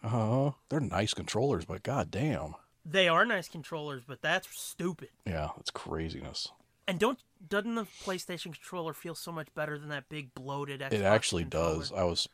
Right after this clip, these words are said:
Speaker 1: I was surprised. I was like, "Oh,
Speaker 2: Told
Speaker 1: this,
Speaker 2: you.
Speaker 1: this does feel <laughs> fucking better."
Speaker 2: The
Speaker 1: Who wants to
Speaker 2: Xbox
Speaker 1: hold a
Speaker 2: one's
Speaker 1: big
Speaker 2: just too
Speaker 1: bloated
Speaker 2: fucking
Speaker 1: thing in
Speaker 2: big.
Speaker 1: their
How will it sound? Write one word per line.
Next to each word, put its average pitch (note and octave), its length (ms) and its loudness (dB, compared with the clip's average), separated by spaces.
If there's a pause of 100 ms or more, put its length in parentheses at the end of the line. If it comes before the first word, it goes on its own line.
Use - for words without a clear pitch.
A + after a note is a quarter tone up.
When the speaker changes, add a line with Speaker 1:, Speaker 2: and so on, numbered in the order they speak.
Speaker 1:
I F#2+ 80 4
was F2+ 100 2
surprised. - 640 -2 (320)
I - 40 -20
was - 80 -10
like, - 140 -6
"Oh, F#2 60 -2
Speaker 2:
Told A#2 120 0
Speaker 1:
this, C3+ 120 0
Speaker 2:
you. B2 120 -6
Speaker 1:
this A#2 160 4
does E2 280 0
feel D#2 180 -2
<laughs> - 120 -8
fucking - 260 0
better." F#2 380 0 (260)
Speaker 2:
The F#3 140 2 (440)
Speaker 1:
Who F#3+ 80 6
wants F3+ 180 8
to - 80 12
Speaker 2:
Xbox - 40 8
Speaker 1:
hold C3 160 10
a - 20 8
Speaker 2:
one's G#2 80 6
Speaker 1:
big A2+ 100 8
Speaker 2:
just - 100 -4
too G2+ 60 2
Speaker 1:
bloated F#2+ 280 6
Speaker 2:
fucking F2 100 -4 (140)
Speaker 1:
thing - 20 0
in E2+ 60 0
Speaker 2:
big. E2 80 -2
Speaker 1:
their D#2+ 80 -2